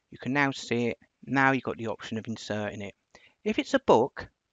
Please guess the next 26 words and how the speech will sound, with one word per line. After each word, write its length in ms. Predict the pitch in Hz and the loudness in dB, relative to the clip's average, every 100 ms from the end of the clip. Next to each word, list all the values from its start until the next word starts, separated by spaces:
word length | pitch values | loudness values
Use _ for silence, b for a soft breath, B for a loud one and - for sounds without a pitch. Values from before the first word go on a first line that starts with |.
| _ | _
you 120 | 127 | -8
then 200 | 123 123 | -4 -2
need 160 | 123 123 | -2 -4
to 100 | - | -4
add 80 | 120 | -6
the 80 | - | -4
book 200 | 120 - | -6 -6
at 40 | |
the 80 | - | -10
page 320 | - 113 104 | -6 -6 -4
number 220 | 107 107 107 | -8 -8 -8
here, 180 | 107 101 | -8 -8
but 100 | - | -10
as 100 | - | -12
it's 160 | - | -12
a 40 | 107 | -10
website, 480 | 104 - - 95 | -10 -10 -14 -14
I'm 80 | 107 | -14
just 120 | - | -18
gonna 80 | 107 | -18
select 440 | - 107 101 - - _ _ _ _ _ - | -16 -12 -12 -14 -20 _ _ _ _ _ -16
insert, 440 | 107 - - 107 | -14 -10 -8 -8
and 100 | 110 | -8
there 80 | 107 | -10
you 60 | 101 | -10
go. 180 | 107 | -14